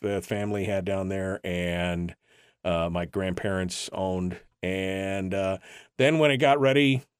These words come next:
this was during Christmas, and then when we got ready, everybody got ready to leave, I was like, "You know, I don't know as I really wanna leave. I'm feeling, I'm liking it here."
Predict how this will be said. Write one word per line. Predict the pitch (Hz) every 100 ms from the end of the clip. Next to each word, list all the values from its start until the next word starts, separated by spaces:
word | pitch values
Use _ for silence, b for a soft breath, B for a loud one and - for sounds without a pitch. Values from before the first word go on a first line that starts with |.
| -
this | 131 120
was | 98
during | 110 90
Christmas, | 131 120 98 98 - -
and | 104
then | 117 113
when | 113
we | 107
got | 117 110
ready, | 113
everybody | 110 110 110
got | 107 107
ready | 113 104
to |
leave, | 107 190 202
I | 139
was | 120
like, | 131 113 185
"You |
know, | 185 185
I | 170 175 -
don't | 156 147
know | 139 127
as | 131
I | 120
really | 123 135
wanna | 135 135 127
leave. | 110 139 147 80 -
I'm | 98 95 90 -
feeling, | 135 135 -
I'm | 117
liking | 120 131 110
it | 92
here." | 92 87